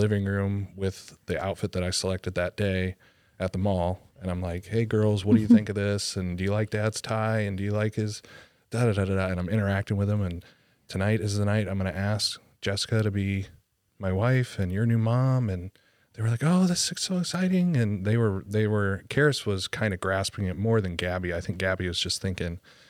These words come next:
Speaker 1: because when we, when we first started dating, we just were able to date each other. I would come to her
Speaker 2: Mm-hmm.
Speaker 1: house, um, and we would sit outside on the deck and talk and just hang out. Her kids were in bed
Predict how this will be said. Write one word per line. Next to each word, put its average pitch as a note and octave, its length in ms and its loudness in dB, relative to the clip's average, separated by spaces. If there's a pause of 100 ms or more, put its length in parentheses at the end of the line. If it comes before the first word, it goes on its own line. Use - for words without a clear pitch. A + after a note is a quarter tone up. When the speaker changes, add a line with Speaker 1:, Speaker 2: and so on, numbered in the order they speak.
(160)
Speaker 1:
because F#2+ 280 0
when G2 220 0
we, G2 260 0 (960)
when G2+ 140 -2
we G2+ 100 2
first C3 280 2
started G2 260 2
dating, F#2 380 -2 (560)
we G#2 120 -4
just G2 380 0
were G2 180 -4
able G#2 240 2
to F#2+ 100 0
date F#2 340 -2 (320)
each G2+ 260 -2
other. G2 320 -2 (480)
I F#2+ 80 2
would G2+ 100 0
come G#2 180 -2
to F2+ 80 -2
her A2 100 6
Speaker 2:
Mm-hmm. G2 80 10
Speaker 1:
house, G2 420 6 (440)
um, F2+ 580 -2
and G#2 140 0
we G#2+ 100 2
would F#2 160 0
sit - 180 2
outside G2 380 0
on F#2+ 100 -2
the F2+ 80 -4
deck F#2 320 -2
and F#2+ 100 -8
talk F#2+ 440 -2
and F#2 100 -4
just F2+ 140 -2
hang F#2+ 220 -4
out. G2 320 -2 (440)
Her A2 120 0
kids G2+ 240 2
were G2 100 0
in F#2 80 -2
bed G2 400 2